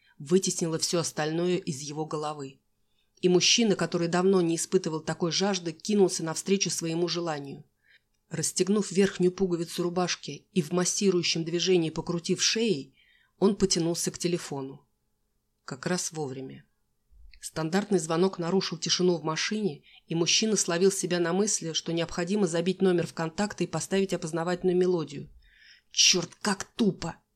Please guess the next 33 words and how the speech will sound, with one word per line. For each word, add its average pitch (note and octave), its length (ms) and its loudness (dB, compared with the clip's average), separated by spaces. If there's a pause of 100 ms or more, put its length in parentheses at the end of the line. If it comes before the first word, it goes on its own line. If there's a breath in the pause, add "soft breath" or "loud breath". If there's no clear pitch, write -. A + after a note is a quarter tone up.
(1120)
«Да». D#3+ 400 2 (760)
«Я G#3 240 -2
жду A#3 240 -2
тебя». F#3 380 -8 (540)
«Детка, F3+ 520 -2 (100)
я F3 220 -6
вышел F#3+ 340 0
из C#3 100 -4
того D#3+ 260 -2
возраста, E3+ 520 0
когда D#3+ 280 -4
этим F3 280 2
занимались D#3+ 520 -2
в - 60 -14
туалете. E3+ 640 -4 (260)
Я D#3 200 0
в D#3+ 40 -2
машине D#3+ 380 2
напротив E3 460 -2
твоей D#3+ 260 -2
альма-матер. D#3+ 800 -2 (440)
Пять F3+ 160 6
минут, G3+ 420 4 (220)
и F3 80 -4
я F#3+ 220 6
уезжаю, F#3 760 4
с - 160 -8
тобой G3 540 2
или E3 180 0
без E3+ 240 0
тебя». D#3 380 -4 (800)
«Чёртов G3+ 480 -2
ублюдок, F#3+ 500 0